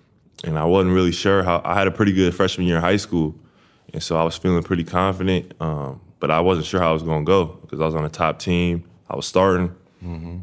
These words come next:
Speaker 1: and so I just was kinda interested to see how I did. And, I mean, kinda just out the gate, I was playing well.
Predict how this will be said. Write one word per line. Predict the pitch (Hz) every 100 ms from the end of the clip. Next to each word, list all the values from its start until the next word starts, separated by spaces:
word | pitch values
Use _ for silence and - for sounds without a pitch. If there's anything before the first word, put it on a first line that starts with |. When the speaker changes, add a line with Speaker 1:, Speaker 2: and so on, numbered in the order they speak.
| -
Speaker 1:
and | 80
so | 76
I | 73
just | 76 78 -
was | 76 -
kinda | - 82 73
interested | 90 - 82 80
to |
see | - 85
how | 78 76
I | 73
did. | 80 92 85 -
And, | 71 73 73 - _ _ _ _ -
I |
mean, | 71
kinda | - 82 82
just | -
out | 67 80
the | 69
gate, | 69 92 82
I | 71
was | 78
playing | - 80 80 80
well. | 80 82 78